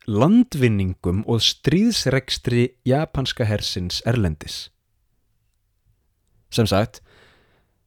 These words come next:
ef við getum ekki klórað saman nægilega mikið hráefni heima fyrir, þá getum við bara tekið land frá öðrum þjóðum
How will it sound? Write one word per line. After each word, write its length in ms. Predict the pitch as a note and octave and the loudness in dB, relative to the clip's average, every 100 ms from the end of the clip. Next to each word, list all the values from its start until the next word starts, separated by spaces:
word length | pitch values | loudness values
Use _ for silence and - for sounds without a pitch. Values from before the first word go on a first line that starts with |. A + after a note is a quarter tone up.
| _ _ _ | _ _ _
ef 160 | A#2+ B2 | 0 2
við 140 | B2 | 4
getum 320 | C#3+ - C#3+ | 4 4 2
ekki 320 | C#3 - C3+ C3 B2+ B2+ - | 2 2 2 4 4 2 -2
klórað 480 | - D3 F#3 F3 C3 | 0 2 4 2 0
saman 640 | D3 D3+ F#3 E3+ C3+ B2+ A2+ _ _ _ _ _ _ _ _ _ | 0 2 0 0 0 0 -4 _ _ _ _ _ _ _ _ _
nægilega 640 | - G#2+ B2+ D3+ D3+ C3+ C3+ | 0 4 6 6 6 6 6
mikið 380 | C#3+ C#3 D3+ A#2 | 4 2 0 4
hráefni 600 | C#3 F3+ C3 A2+ A2 G#2+ G#2+ _ _ _ _ - | 4 6 4 0 -2 -2 -4 _ _ _ _ 0
heima 320 | C#3+ A3+ D3+ | 4 4 2
fyrir, 320 | F#2+ E2+ A#2 - - _ _ _ _ _ _ _ _ _ _ _ | -2 -6 -8 -12 -20 _ _ _ _ _ _ _ _ _ _ _
þá 60 | G2+ - | -6 -4
getum 160 | - | -2
við 80 | F#2+ | 0
bara 200 | - - | 0 0
tekið 400 | B2 G#3 - A2+ | 0 0 2 2
land 300 | B2 A#3 B3 - | 4 2 0 -2
frá 140 | A2 | 0
öðrum 540 | C#3+ G#3 D#3+ A#2 G#2+ - - | 2 4 2 2 -2 -8 -2
þjóðum 460 | E3+ C4 G2 G2+ | 0 0 -2 -8